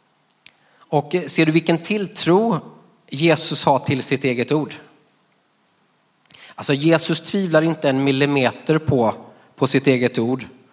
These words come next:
Och han blir förvånad när vi inte tror på samma sätt. Det är den tilltro Jesus har på sitt ord.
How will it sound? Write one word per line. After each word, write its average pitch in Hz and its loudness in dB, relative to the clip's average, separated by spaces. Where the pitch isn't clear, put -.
Och - -2
han 143 0
blir 151 2
förvånad 151 2
när 139 2
vi 131 -4
inte 170 -2
tror 131 -2
på 117 -6
samma 110 -2
sätt. - -10
Det 131 2
är 156 2
den 165 4
tilltro 151 0
Jesus 139 0
har 127 2
på 123 -8
sitt 120 -6
ord. 127 -4